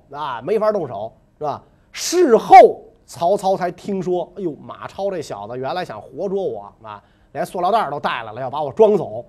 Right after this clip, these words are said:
是吧？他以为上超市买鱼呢，是吧？所以曹操非常的这个感叹啊，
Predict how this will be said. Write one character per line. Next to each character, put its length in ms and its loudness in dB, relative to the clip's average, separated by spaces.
是 60 -12
吧？ 200 -8
他 80 -8
以 140 -8
为 80 -6
上 160 -8
超 180 0
市 160 -4
买 140 -10
鱼 260 -8
呢， 120 0
是 60 -10
吧？ 240 -2
所 160 -8
以 80 -2
曹 200 -6
操 160 -2
非 180 -2
常 140 -4
的 80 -2
这 100 -4
个 160 -10
感 260 -2
叹 260 -8
啊， 140 -16